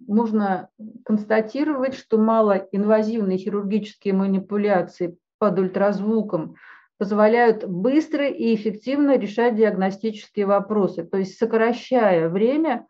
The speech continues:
от момента возникновения проблемы до её морфологической верификации. И мы действительно, применяя в нашем многопрофильном стационаре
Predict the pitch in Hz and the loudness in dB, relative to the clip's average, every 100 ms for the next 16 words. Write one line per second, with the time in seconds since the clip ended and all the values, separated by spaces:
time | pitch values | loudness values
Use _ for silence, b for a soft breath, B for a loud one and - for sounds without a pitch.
0 | b b b 220 220 208 220 214 180 175 | b b b 2 2 2 4 4 2 0
1 | 170 185 190 196 202 202 180 170 160 - | 0 -2 -4 -6 -2 2 2 4 0 0
2 | 185 185 247 302 311 302 - - 170 254 | -2 0 0 2 2 0 -8 -8 -2 0
3 | 294 - 190 220 240 208 - 190 180 180 | -2 -4 0 2 2 0 -2 0 0 0
4 | 208 - - 196 185 180 185 180 175 151 | -6 -10 -8 -4 -2 -2 -4 -8 -6 -8
5 | - - - - b b b b b b | -8 -14 -14 -14 b b b b b b
6 | 214 240 311 277 254 262 254 277 302 269 | 2 4 4 2 -6 -2 -2 0 -2 0
7 | 269 269 262 254 233 226 233 240 233 202 | 2 2 2 2 2 2 2 2 2 2
8 | 175 165 185 208 196 185 185 185 196 190 | 0 -2 -2 -2 -4 -4 -4 -2 -4 -4
9 | 208 202 180 180 185 202 202 196 196 196 | -8 -4 -4 -4 -6 -10 -2 -2 0 0
10 | 175 160 170 | 0 0 -4